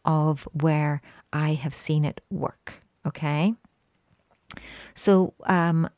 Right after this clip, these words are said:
one of my clients wanted to improve their eating habits,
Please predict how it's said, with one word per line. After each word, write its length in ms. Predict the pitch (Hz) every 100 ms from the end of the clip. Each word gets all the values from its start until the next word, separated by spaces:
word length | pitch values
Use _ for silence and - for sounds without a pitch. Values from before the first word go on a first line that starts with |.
| _ _ _ _ _ _ _ _ _ -
one 140 | 196
of 60 | 214
my 100 | 226
clients 460 | - 170 190 196 -
wanted 240 | 165 160
to 100 | -
improve 280 | 151 - 147
their 120 | -
eating 220 | 165 143 143
habits, 600 | 143 180 - - -